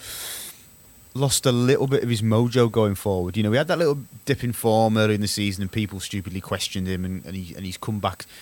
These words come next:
I think defensively, I think he's back to where, where he was. Going forward, doesn't quite seem to have the same level of confidence, does he?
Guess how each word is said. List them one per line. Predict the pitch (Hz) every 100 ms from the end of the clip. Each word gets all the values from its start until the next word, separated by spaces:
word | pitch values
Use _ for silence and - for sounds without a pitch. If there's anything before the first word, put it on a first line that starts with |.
| -
I | 98
think | 110
defensively, | 95 - 104 90 95 95
I |
think | 95 90
he's | 87
back | 95 -
to | 95
where, | 92 92 -
where | 104 92 92
he | 90
was. | 90 95 95 92 - - - - - _ _ -
Going | 156 151
forward, | - 143 143 123
doesn't | 160 175
quite | - 160 151 151 -
seem | - 143 135
to | 123
have | 110
the | 113 -
same | - - 120 117 113 - 101
level | 117 104
of | 98
confidence, | - 123 120 143 107 -
does | 113
he? | 110